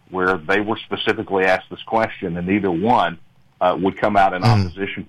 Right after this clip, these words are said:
Speaker 1: for it. As a matter of fact, one came stronger than the other.
Speaker 2: What
Speaker 1: Uh,
Speaker 2: about,
Speaker 1: and,
Speaker 2: like,
Speaker 1: uh,
Speaker 2: the governor or lieutenant governor, Ted Cruz, uh, John Cornyn, those type of folks? Where do they stand on this?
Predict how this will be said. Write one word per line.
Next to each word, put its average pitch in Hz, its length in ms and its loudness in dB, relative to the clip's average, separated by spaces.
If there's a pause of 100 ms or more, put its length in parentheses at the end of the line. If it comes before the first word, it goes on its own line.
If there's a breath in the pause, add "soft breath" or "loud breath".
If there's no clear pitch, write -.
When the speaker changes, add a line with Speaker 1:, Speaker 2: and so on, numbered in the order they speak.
Speaker 1:
for 87 160 -2
it. 85 40 -6
As 82 40 -12
a 87 40 -8
matter 104 160 4
of 101 60 -4
fact, 101 160 -4
one 104 220 -2
came 98 220 -2
stronger 101 360 0
than 87 160 -8
the 92 120 -4
other. 107 300 0 (380)
Speaker 2:
What 147 200 6
Speaker 1:
Uh, 180 60 2
Speaker 2:
about, 147 240 4
Speaker 1:
and, 135 80 -4
Speaker 2:
like, 127 280 4
Speaker 1:
uh, 104 60 -6
Speaker 2:
the 117 100 4
governor 120 920 4
or 95 100 4
lieutenant 110 400 2
governor, 113 500 4
Ted 123 300 0
Cruz, 123 920 2
uh, 85 220 2
John 110 260 2
Cornyn, 110 420 4
those 110 200 4
type 101 180 4
of 98 80 -4
folks? 95 360 0
Where 135 140 4
do 143 60 2
they 117 140 2
stand 95 380 2
on 92 160 4
this? 87 300 -2